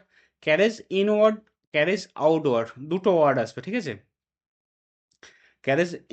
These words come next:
ইনওয়ার্ড মানে যখন আমরা কোনো পণ্য পারচেজ করে নিয়ে আসবো, তখন সেটা ক্যারেজ ইনওয়ার্ড। যখন সেল করে আমরা কোনো ম্যাটেরিয়াল, মানে, সেলস রিটার্ন হবে বা পারচেজ রিটার্ন হবে, তো সেক্ষেত্রে, আহ, ক্যারেজ আউটওয়ার্ড থাকবে। তো ফ্যাক্টরি থেকে যখন বের হবে তখন আউট,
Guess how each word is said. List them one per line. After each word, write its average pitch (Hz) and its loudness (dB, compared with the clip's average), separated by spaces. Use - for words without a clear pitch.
ইনওয়ার্ড 190 4
মানে 214 -2
যখন 196 -4
আমরা 185 -2
কোনো 185 -2
পণ্য 165 -2
পারচেজ 160 -6
করে 175 -2
নিয়ে 147 0
আসবো, 151 -6
তখন 147 -2
সেটা 147 0
ক্যারেজ 147 0
ইনওয়ার্ড। 208 0
যখন 151 -4
সেল 185 0
করে 208 4
আমরা 190 0
কোনো 175 0
ম্যাটেরিয়াল, 156 -4
মানে, 135 -2
সেলস 160 4
রিটার্ন 156 0
হবে 143 -2
বা 143 2
পারচেজ 135 -2
রিটার্ন 139 -4
হবে, 170 -6
তো - -8
সেক্ষেত্রে, 143 -4
আহ, 127 -2
ক্যারেজ 139 2
আউটওয়ার্ড 123 0
থাকবে। 107 -8
তো 151 0
ফ্যাক্টরি 147 -2
থেকে 214 -2
যখন 202 -2
বের 165 2
হবে 226 0
তখন 190 -2
আউট, 262 0